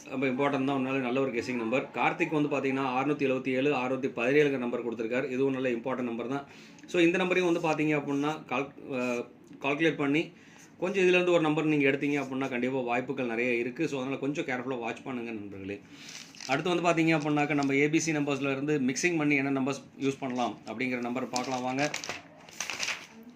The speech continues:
இன்னைக்கு ஏ பி சி மிக்சிங் நம்பர்ஸ் வந்து பாத்தீங்க அப்படின்னா என்னென்ன வரதுக்கு உண்டான பாசிபிலிட்டிஸ் நிறைய இருக்குன்னு சொன்னோம்னா, இருநூத்தி தொண்ணூத்தி ஆறு, நானூத்தி எண்பத்தி ஏழு, தொள்ளாயிரத்தி எண்பத்தி அஞ்சு, அறுநூத்தி எழுபது, முன்னூத்தி ஐம்பத்தி ஏழு, ஐநூத்தி அறுபத்தி அஞ்சு,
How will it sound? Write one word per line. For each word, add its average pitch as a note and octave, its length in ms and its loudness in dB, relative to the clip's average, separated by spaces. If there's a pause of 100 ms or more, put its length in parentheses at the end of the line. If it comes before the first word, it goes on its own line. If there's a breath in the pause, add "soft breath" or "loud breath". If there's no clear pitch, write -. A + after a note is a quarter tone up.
(680 loud breath)
இன்னைக்கு F3+ 460 2
ஏ D#3+ 120 4
பி E3+ 100 0
சி D#3 120 0
மிக்சிங் D#3+ 340 0
நம்பர்ஸ் C#3+ 380 0
வந்து D3 60 -2
பாத்தீங்க C3 300 -2
அப்படின்னா B2+ 420 0
என்னென்ன C#3 280 0
வரதுக்கு C3+ 220 -2
உண்டான B2+ 280 -2
பாசிபிலிட்டிஸ் B2 420 -2
நிறைய B2 260 0
இருக்குன்னு B2+ 440 -2
சொன்னோம்னா, A2+ 340 -6 (460 loud breath)
இருநூத்தி E3 380 2
தொண்ணூத்தி D3 420 0
ஆறு, C#3 260 0
நானூத்தி C3+ 460 0
எண்பத்தி B2+ 340 0
ஏழு, C#3+ 440 0 (160)
தொள்ளாயிரத்தி C3 480 0
எண்பத்தி B2 260 -4
அஞ்சு, B2 260 0
அறுநூத்தி A#2+ 440 -2
எழுபது, C3+ 360 -2
முன்னூத்தி B2+ 460 -2
ஐம்பத்தி A2+ 300 -4
ஏழு, C3+ 380 -2 (540 loud breath)
ஐநூத்தி D#3 540 2
அறுபத்தி C3 500 -2
அஞ்சு, C3+ 460 -2